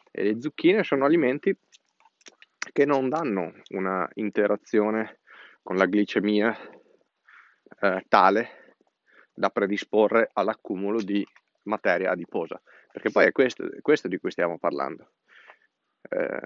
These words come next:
la domanda che ho fatto, "Come fare per ingrassare?", potrebbe anche essere riformulata con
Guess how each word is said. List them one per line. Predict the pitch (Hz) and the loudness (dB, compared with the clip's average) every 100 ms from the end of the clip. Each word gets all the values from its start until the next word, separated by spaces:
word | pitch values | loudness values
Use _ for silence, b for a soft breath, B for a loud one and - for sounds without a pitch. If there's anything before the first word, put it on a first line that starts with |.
| - | -4
la | - | 0
domanda | 107 117 165 151 | 2 4 4 4
che | - | 2
ho | |
fatto, | 95 131 90 - 85 78 b b b b | 0 2 2 -2 -10 -10 b b b b
"Come | - 139 127 | -4 -2 0
fare | - 107 90 | 2 0 0
per | 95 | -4
ingrassare?", | 87 90 - - 82 101 110 _ _ b b b b _ _ _ - | -2 -4 -4 -6 -4 -6 -8 _ _ b b b b _ _ _ -20
potrebbe | - - 120 107 117 | -6 2 2 4 4
anche | 131 104 107 107 | 2 0 0 0
essere | 110 107 98 | 0 -2 0
riformulata | 107 110 127 143 147 139 - | -2 -4 -4 0 0 0 -2
con | - 101 85 85 | -4 -6 -6 -10